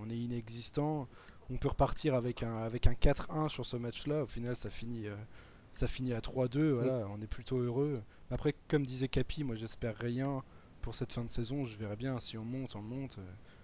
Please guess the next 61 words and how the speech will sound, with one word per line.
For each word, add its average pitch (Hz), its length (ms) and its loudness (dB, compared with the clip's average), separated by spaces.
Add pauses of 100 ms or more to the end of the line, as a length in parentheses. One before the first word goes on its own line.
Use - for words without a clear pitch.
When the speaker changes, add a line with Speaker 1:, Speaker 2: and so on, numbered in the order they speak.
(120)
Speaker 1:
si - 200 -4
on 120 100 0
reste 123 300 -2
en, 110 220 -4 (120)
en 107 40 -6
Ligue 113 200 -8
deux, 131 200 2
ben, 107 180 -4
on 95 60 -6
restera 107 260 -8
en 107 80 -4
Ligue 107 180 -8
deux 131 260 0
et 104 40 -4
on 104 140 -6
aura 104 140 -4
Strasbourg 110 360 -4
l'année 107 140 -4
prochaine, 131 400 -6
c'est - 100 -12
pas 101 100 -6
très 107 160 -8
grave. 123 200 -4 (680)
Et 127 100 0
si, 131 320 0
euh, 113 280 2
euh, 107 460 -6
si - 200 -2
on 147 80 2
descend, 139 380 4
parce 120 160 -2
qu'on 120 100 -6
peut 151 180 2
descendre, 135 480 2
comme 117 160 -4
Quentin 127 320 -2
l'a, 104 320 -2
l'a 113 80 -2
prédit 139 480 -2
sur, 110 240 -4
euh, 107 140 -4
le 117 80 -6
podcast, - 500 -6
euh, 107 140 -6 (580)
le 127 80 -4
dernier 139 240 4
podcast - 460 2
qu'on 123 160 -4
a 123 40 -2
enregistré, 117 520 -4
hein, 147 120 -2
je 127 60 -6
le 113 80 -4
rappelle 139 340 -2
quand 117 100 -2
même. 127 100 -6 (280)
On 127 60 -4
n'a 123 100 2
pas 143 120 4
oublié 131 260 4
Quentin. - 340 6